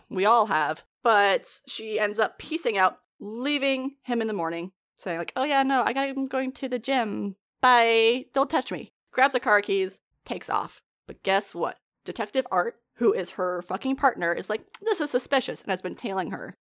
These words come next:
and continues to tail her. She finds out about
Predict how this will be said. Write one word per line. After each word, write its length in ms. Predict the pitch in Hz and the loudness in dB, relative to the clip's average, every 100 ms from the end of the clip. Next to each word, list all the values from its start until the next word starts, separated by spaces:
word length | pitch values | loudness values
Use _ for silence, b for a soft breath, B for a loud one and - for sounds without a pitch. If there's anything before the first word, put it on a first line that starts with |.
| _ - | _ -8
and 80 | 220 | -6
continues 280 | 262 320 - | -4 -4 -4
to 40 | |
tail 220 | - - | -8 -10
her. 240 | 196 - - _ _ | -12 -12 -14 _ _
She 380 | - 254 254 262 | -8 -4 -4 -2
finds 300 | 277 247 214 | 0 0 4
out 200 | 196 196 | 4 4
about 400 | 190 180 160 156 | 2 4 4 4